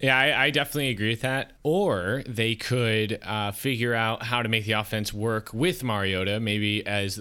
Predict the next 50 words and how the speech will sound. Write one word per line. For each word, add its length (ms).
like, 280
asking 400
less 220
of 80
him. 240
And 140
what's 180
the 80
best 240
way 100
to 60
do 200
that? 260
Have 260
your 160
Heisman 520
quarterback 680
hand 180
it 60
off 180
to 80
your 120
Heisman 440
running 300
back 340
over 260
twenty 320
times 280
a 40
game, 380
and 140
I 120
guarantee 480
you, 80
you'll 220
see 140
results. 520
Give 260
Derrick 300
Henry 260
the 120
ball. 520
<laughs> 80
I'm 240
a 60
big 320
Derrick 240
Henry 300
believer, 500
and 400